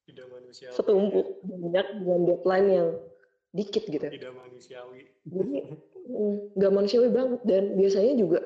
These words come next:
Speaker 2: kita agak kurang terstruktur sih. Buat aku sendiri, aku nggak, aku kurang terstruktur aja se-, semenjak P J J ini, karena biasanya kan aku udah buat kayak daftar prioritas gitu kan.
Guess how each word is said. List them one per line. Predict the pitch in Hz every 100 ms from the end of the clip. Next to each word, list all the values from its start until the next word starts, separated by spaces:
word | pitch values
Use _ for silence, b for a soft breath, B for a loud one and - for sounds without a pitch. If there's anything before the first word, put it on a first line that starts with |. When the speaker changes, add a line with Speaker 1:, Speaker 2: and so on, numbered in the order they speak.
| -
Speaker 2:
kita | 190 240 254
agak | 196 180 180
kurang | 190 190
terstruktur | 185 190 180 - 208
sih. | 180
Buat | 180 175
aku | 180
sendiri, | 190 185 185 247
aku | 185 226
nggak, | 202 160 - - 180
aku | 208
kurang | 233 196 190
terstruktur | 185 185 175 - 185
aja | 156 165
se-, | 170 - -
semenjak | - 165 160 156
P | 165
J | 160 147
J | 143
ini, | 190
karena | 185 156 190 - - _ _ b b b b -
biasanya | 180 175 190 226
kan | 277 294 - -
aku | 180 254
udah | 214
buat | 180 165 160
kayak | - 156 151
daftar | - 139 131 - - - _
prioritas | - 156 147 151 151 151
gitu | 147 170
kan. | - -